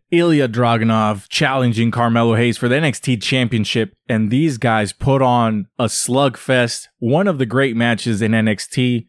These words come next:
Ilya Dragunov wins with a diving forearm, becoming the new N X T champion. Adrian, is this a call-up for Carmelo Hayes coming up,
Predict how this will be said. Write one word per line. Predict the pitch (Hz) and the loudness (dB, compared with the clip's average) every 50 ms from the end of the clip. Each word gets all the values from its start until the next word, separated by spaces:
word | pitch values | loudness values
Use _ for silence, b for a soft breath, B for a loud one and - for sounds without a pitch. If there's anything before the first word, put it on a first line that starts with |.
| _ - | _ -2
Ilya | 165 160 160 151 143 117 | 0 2 2 2 2 2
Dragunov | 120 131 123 120 120 120 113 104 98 | 2 2 2 2 2 0 0 -2 -2
wins | 110 117 120 120 117 117 107 95 98 107 - | 0 0 2 2 2 2 0 -2 -4 -6 -4
with | 113 110 - 120 | -4 -4 -2 -2
a | |
diving | 107 101 120 120 117 113 110 98 | -2 0 0 0 0 0 -2 -4
forearm, | - 117 120 117 113 117 | -2 -2 0 0 0 0
becoming | 110 117 104 - 135 151 160 147 135 | -2 -2 -2 0 0 0 0 -2 -2
the | 127 123 | 0 0
new | 120 123 131 143 160 175 175 156 143 - _ - | 2 2 2 2 2 2 2 2 0 -2 _ -4
N | - 156 160 | -2 -2 0
X | 160 147 127 - - | 0 -2 -2 -4 -6
T | - 151 139 | -4 -4 -4
champion. | 113 - - 127 127 123 117 - 117 113 110 110 107 101 98 _ - - | -2 -2 -2 0 0 0 0 0 0 0 0 0 0 -2 -4 _ -4 -2
Adrian, | 123 131 143 143 123 113 113 107 107 104 104 104 | 0 2 0 0 0 0 0 2 2 2 2 2
is | 117 107 | 0 0
this | 117 170 190 - | 0 0 0 0
a | 170 | -2
call-up | - - - 135 143 160 160 147 - | -4 -4 -2 -2 0 0 0 -2 -4
for | - - 131 110 | -4 -4 -4 -4
Carmelo | - - 120 120 117 123 131 131 123 117 | -2 0 0 2 2 2 2 2 2 2
Hayes | 110 120 131 151 151 143 | 2 0 0 -2 -4 -4
coming | - - 185 190 196 202 | -4 -2 -2 0 0 0
up, | 214 233 240 247 - - | 2 0 0 -2 -4 -10